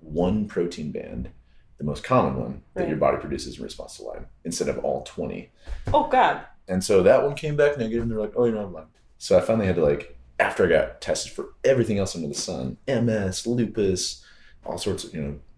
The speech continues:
Speaker 1: H I V, whatever, like, they tested me for everything, m-, like, vitamin deficiencies, everything came back negative,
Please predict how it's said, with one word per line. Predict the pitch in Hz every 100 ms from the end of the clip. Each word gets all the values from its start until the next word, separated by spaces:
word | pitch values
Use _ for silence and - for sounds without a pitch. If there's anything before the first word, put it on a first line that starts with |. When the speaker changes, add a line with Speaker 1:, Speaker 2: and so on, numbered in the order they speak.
| 113
Speaker 1:
H | 127 123
I | 107
V, | 104 113 107 95 85 78 76 - -
whatever, | 107 127 110 98
like, | 85 85 -
they | 95
tested | 90 98 85
me | 78
for | - - -
everything, | 180 165 123 - -
m-, | 120 127 -
like, | 78 -
vitamin | 127 135 131
deficiencies, | 113 - 101 95 95 95 87 82 - - _ - - - - -
everything | 107 104 101
came | 101
back | 92 95
negative, | 87 80 78 -